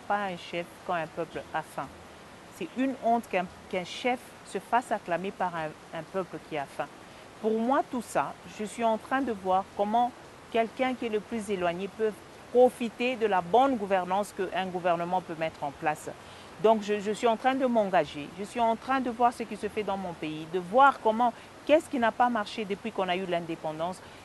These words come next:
qu'est-ce qu'on peut mettre en valeur, qu'est-ce qu'on peut avancer pour que le Congo se retrouve compétitif sur le plan international en termes de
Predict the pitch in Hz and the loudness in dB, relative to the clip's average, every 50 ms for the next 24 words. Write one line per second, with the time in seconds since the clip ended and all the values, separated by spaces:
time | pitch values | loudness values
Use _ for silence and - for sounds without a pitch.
0 | - - - - 269 285 302 - - 277 247 233 214 240 220 220 233 233 - - | -20 -8 2 6 8 8 6 6 4 0 0 2 2 0 2 2 2 0 0 -2
1 | 196 180 180 165 170 175 - - 269 294 302 - 247 240 226 - 254 254 240 226 | -2 0 2 2 0 0 0 0 0 0 0 0 -4 -4 -2 0 4 4 6 6
2 | 214 185 196 202 202 196 - 233 226 - - - 277 247 - - 254 226 233 - | 4 4 0 -2 -2 -2 -4 -6 -6 -6 -4 -4 -4 -4 -2 0 2 2 2 0
3 | - - - - - - - - - 190 214 - - 226 220 220 214 247 254 - | -2 -18 -20 -20 -20 -20 -12 -4 0 0 0 2 2 0 2 4 4 4 4 4
4 | - 226 220 196 185 - 226 226 - - 214 196 190 - 196 - 208 170 - 214 | 0 0 0 0 -2 -2 -6 -6 -2 0 -2 -2 0 -2 -6 -8 -8 -10 -10 -10
5 | 196 - 208 196 196 165 - - 185 180 170 165 - 175 160 160 165 160 - - | -8 -4 -4 -4 -4 -4 -2 0 0 0 0 -2 -2 -2 -2 -2 -2 -4 -4 -4
6 | 170 180 185 180 170 160 160 - 185 180 175 175 165 160 156 165 160 | -2 -2 -2 0 -2 -2 -2 0 0 0 0 0 -4 -4 -4 -6 -6